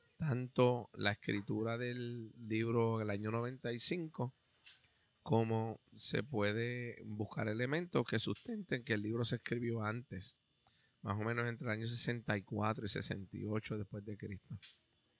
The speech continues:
Desde el saque, yo quiero decirles que yo estoy convencido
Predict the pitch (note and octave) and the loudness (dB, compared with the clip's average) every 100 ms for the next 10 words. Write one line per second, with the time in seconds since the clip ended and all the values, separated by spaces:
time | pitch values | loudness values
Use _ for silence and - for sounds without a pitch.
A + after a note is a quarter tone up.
0 | _ _ _ - - _ - - - _ | _ _ _ -14 -14 _ -20 -20 -20 _
1 | - G#2 G2+ G#2 - A2+ A#2+ B2+ A#2+ A2 | 2 2 4 4 6 6 4 4 2 0
2 | G#2+ G#2 G#2+ A2 D3 D#3 B2+ - G#2+ G#2+ | 2 2 2 2 2 2 0 0 -2 0
3 | G#2+ G#2 - B2 A#2 A#2 A2 G#2 G#2 G2 | 0 -2 0 0 2 0 0 -2 -4 -2
4 | - D#3 C3 A2+ G#2+ | 2 4 4 4 0